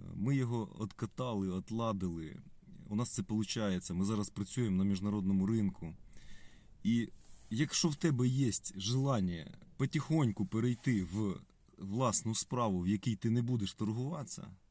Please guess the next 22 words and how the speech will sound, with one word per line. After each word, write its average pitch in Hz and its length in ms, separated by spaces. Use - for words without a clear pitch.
в 95 60
якій 110 200
все 139 280
буде, 104 220
в 101 180
яких 117 280
буде 113 200
оточення 120 540
правильне, 87 440
в 90 40
яких 101 280
тобі 123 260
ні 151 220
на 127 140
кому 101 260
буде 101 400
нажитися, 107 760
ніхто 139 320
на 135 100
тобі 127 280
не 135 120
наживеться 101 720